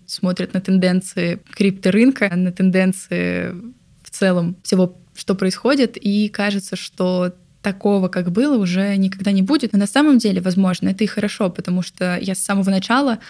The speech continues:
в спорах с людьми, кто категорически был против Н Ф Т, говорила о том, что важно смотреть на суть, а не на какую-то внешнюю оболочку. Как громко об этом заявляют, не на то, какие тогда на этом делались деньги, а деньги делались большие, иногда просто из воздуха. И действительно, это было похоже на какой-то пузырь, который вот-вот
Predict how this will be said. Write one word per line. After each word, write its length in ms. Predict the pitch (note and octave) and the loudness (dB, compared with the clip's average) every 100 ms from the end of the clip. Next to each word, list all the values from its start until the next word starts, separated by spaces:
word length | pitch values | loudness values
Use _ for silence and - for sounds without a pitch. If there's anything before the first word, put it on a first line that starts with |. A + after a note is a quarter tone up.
| - - | -20 -12
в 60 | |
спорах 480 | - - G3+ G3 F#3 | -12 -2 0 2 0
с 120 | - | -6
людьми, 400 | G3 F#3 F#3+ F#3+ | -4 0 2 2
кто 760 | F#3+ - F3 F3 E3+ E3+ F3+ - - | 0 -4 -4 -2 -2 -4 -6 -10 -2
категорически 600 | A3 A3 C4 A#3+ - - | 2 4 4 4 -2 -2
был 140 | F3+ | -2
против 460 | F3+ F#3+ F#3 F#3+ - | 0 0 0 -4 -4
Н 60 | |
Ф 100 | F3+ | -4
Т, 240 | - - D4+ | -4 -2 0
говорила 360 | G#3+ G3 A3+ G#3 | 2 4 4 4
о 40 | |
том, 220 | G3 A3 | 2 0
что 460 | B3+ - - F#3+ G3 | 0 -6 -4 -2 0
важно 280 | F#3+ G3+ G#3 | 0 0 -2
смотреть 540 | - F#3+ - G3 G3 | -2 -6 -4 -6 -2
на 100 | F#3+ | -4
суть, 420 | F#3 A#3+ D#4+ - _ _ - | -2 -4 -4 -8 _ _ -2
а 160 | G3 | 0
не 260 | G#3 F#3+ G3 | 2 4 4
на 580 | F#3 F3+ F#3 F#3 F#3 - | 2 2 2 0 -2 -6
какую-то 340 | - - G3 F#3 | -10 -4 -4 0
внешнюю 440 | F#3 G3 F#3 F#3+ | 2 2 0 -2
оболочку. 600 | F3+ F#3 F#3 E3+ - F3 | 0 2 0 -2 -8 -12
Как 220 | - F3+ | -4 -4
громко 400 | E3+ G3 G3 F#3+ | 0 2 2 2
об 80 | F3 | 0
этом 240 | F3 F3+ E3+ | 0 0 -2
заявляют, 640 | F3+ E3+ G3 B3+ B3 A#3+ | -2 0 0 2 0 0
не 80 | G3 | 0
на 120 | F#3+ | 0
то, 140 | F#3+ G3 | 0 -6
какие 540 | - F#3 F#3+ - G#3+ | -4 -6 -4 0 2
тогда 320 | F3 E3+ E3 | 2 2 2
на 140 | G3 F#3+ | 4 2
этом 220 | F#3+ G3 | 4 4
делались 360 | F#3+ F#3+ F#3 F3 | 6 4 2 0
деньги, 400 | G3 D4 D4+ B3+ | 2 4 2 2
а 80 | |
деньги 300 | G#3 A3+ A3 | 2 2 2
делались 460 | G3+ G#3+ G#3 G3+ F#3+ | 2 0 0 -2 -4
большие, 540 | G3 F#3+ - - C#4+ A3+ | -2 -2 0 0 2 2
иногда 260 | F#3 G3 | 2 0
просто 320 | G#3 G3 F#3+ | 0 -4 -2
из 80 | G3 | -2
воздуха. 480 | F3+ F#3 E3+ F3 - | 0 -2 -4 -8 -8
И 20 | |
действительно, 440 | F3+ - G#3+ - F#3+ | -8 -6 -6 -4 -4
это 160 | F#3+ | -2
было 160 | F3 E3+ | -2 -2
похоже 420 | F3+ - F3 F3 | -4 -4 -4 -2
на 300 | F3 E3+ E3 | -2 -2 -4
какой-то 320 | - F3+ F3 | -6 -6 -6
пузырь, 380 | - F3 G#3 D4+ | -6 -4 0 -2
который 640 | - G3 F#3+ F#3+ F#3 F3+ E3+ | -2 0 2 2 0 -2 -4
вот-вот 460 | F#3 F#3+ G3 A#3 | -4 0 -2 -2